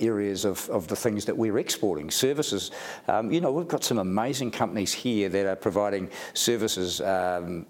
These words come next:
engineering firms, education firms. They've now got, uh, open access into the E U effectively. We've reduced the cost of them operating,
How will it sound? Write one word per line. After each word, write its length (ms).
engineering 540
firms, 520
education 640
firms. 500
They've 240
now 180
got, 420
uh, 160
open 300
access 440
into 180
the 180
E 60
U 240
effectively. 560
We've 220
reduced 400
the 40
cost 420
of 100
them 240
operating, 600